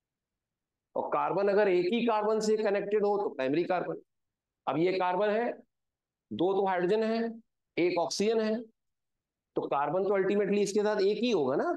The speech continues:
कार्बन की वैलेंसी चार होती है, तो दो हाइड्रोजन से, एक ऑक्सीजन से, तो एक ही तो कार्बन होगा। तो अगर कोई कार्बन एक ही कार्बन से कनेक्टेड है तो प्राइमरी कार्बन,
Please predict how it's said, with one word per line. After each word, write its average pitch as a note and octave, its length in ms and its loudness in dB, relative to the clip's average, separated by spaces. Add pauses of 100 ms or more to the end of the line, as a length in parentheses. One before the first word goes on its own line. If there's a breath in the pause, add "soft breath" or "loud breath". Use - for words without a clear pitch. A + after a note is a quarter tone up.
कार्बन C#3+ 300 -2
की D#3+ 80 0
वैलेंसी E3 380 0
चार G3+ 200 0
होती A#3 320 0
है, A3+ 100 -4 (640)
तो D#3+ 80 0
दो G3 200 0
हाइड्रोजन F3+ 460 0
से, A#3+ 160 2 (260)
एक F3 200 0
ऑक्सीजन G3+ 460 0
से, A3+ 180 0
तो A3 220 0
एक E3 220 0
ही A3 80 0
तो A#3 140 0
कार्बन G#3+ 320 0
होगा। B3+ 240 0 (880)
तो - 80 0
अगर F#3 280 0
कोई G#3+ 240 2
कार्बन G3+ 440 0
एक E3+ 220 -2
ही A#3+ 180 2
कार्बन A3 320 0
से A3 100 2
कनेक्टेड G#3 440 0
है G3 80 -2 (580)
तो G#2+ 60 0
प्राइमरी C3+ 380 0
कार्बन, G3+ 400 -4